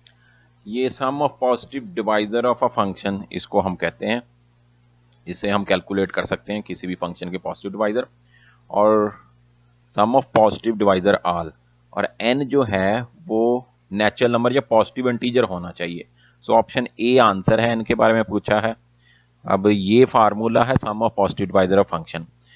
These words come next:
इसको थोड़ा सा चेंज करें तो हमें given जो है वो बन जाएगा।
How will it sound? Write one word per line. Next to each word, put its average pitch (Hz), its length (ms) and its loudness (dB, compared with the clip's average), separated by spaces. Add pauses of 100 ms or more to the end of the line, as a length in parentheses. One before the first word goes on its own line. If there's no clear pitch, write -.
(180)
इसको - 220 -2
थोड़ा 117 180 2
सा 127 60 0
चेंज 110 340 -4
करें 117 220 -4
तो 117 120 -6
हमें 110 200 -8
given 107 380 -6 (180)
जो 107 160 -2
है 104 140 2
वो 98 220 0
बन 110 180 2
जाएगा। 110 340 2